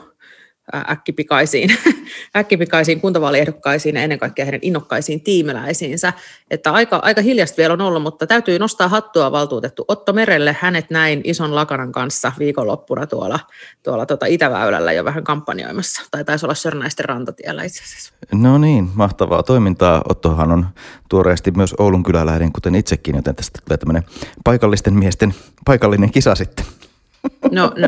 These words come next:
Speaker 1: no näin se, näin se on. Mutta, tota, me, me varmasti paneudumme tähän kuntavaaliasiaan joka ikisessä valtuustopodcastissakin tä-, tässä tänä keväänä, mutta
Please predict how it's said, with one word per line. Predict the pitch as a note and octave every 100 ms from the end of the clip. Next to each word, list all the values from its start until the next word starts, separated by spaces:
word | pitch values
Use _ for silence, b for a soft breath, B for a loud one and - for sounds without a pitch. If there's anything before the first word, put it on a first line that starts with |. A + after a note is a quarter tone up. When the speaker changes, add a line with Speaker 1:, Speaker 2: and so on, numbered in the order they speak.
| -
Speaker 1:
no | E3
näin | E3 G#3 G3 E3+
se, | D#3+ -
näin | A3 G#3+
se | F3 D#3
on. | D#3 - B B B -
Mutta, | G3 G#3
tota, | G#3 G#3+ A#3
me, | F4 D4 -
me | G3 G3+
varmasti | A3+ A#3+ F#3+ -
paneudumme | F3+ - A3 E3 D#3+ D3
tähän | D3+ D#3+
kuntavaaliasiaan | E3 C#3 A#2+ G#2+ E2 - C#3
joka | C#3 C#3+
ikisessä | D3 D#3 B2 D3
valtuustopodcastissakin | D#3+ A3+ F3+ - D3+ - D#3 - - -
tä-, | - G3 - -
tässä | G3+ -
tänä | F#3 G3+ E3+
keväänä, | G3+ F#3 D#3+ C#3+
mutta | D3+ -